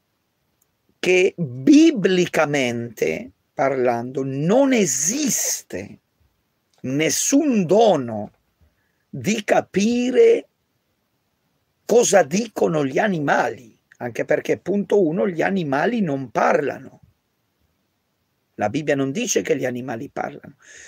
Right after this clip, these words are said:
Solo in un caso particolare, il Dio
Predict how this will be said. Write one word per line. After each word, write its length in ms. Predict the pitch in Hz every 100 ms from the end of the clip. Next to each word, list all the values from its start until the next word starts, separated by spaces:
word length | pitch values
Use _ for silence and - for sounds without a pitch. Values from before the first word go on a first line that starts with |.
| -
Solo 760 | - - - 269 302 240 202 -
in 260 | 180 247 254
un 280 | 208 170 -
caso 600 | - 240 175 - 131 120
particolare, 1200 | 175 214 - 185 - 151 139 120 131 156 196 - _ _ _ _ _ _ _ _ _ _ _ _ _ _ _ _ _ _ _
il 440 | 220 277 240 143 131
Dio 840 | 226 285 240 147 113 120 135